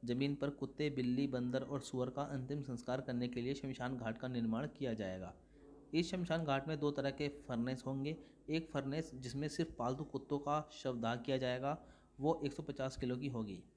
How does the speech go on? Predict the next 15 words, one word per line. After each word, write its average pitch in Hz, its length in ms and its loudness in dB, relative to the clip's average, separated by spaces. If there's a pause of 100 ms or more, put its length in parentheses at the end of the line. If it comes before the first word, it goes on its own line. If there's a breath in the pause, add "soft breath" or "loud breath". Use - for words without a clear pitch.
वहीं 135 200 4
दूसरी 147 240 4
फर्नेस 139 380 0
में 151 160 0
बिल्ली, 127 280 4
बंदर, 131 300 0
आवारा 123 300 0
कुत्तों 135 380 -2 (380 loud breath)
और 143 80 -2
सुअर 139 320 0
का 143 120 0
अंतिम 139 360 0
संस्कार 135 580 -4
किया 156 180 2
जाएगा। 90 400 -6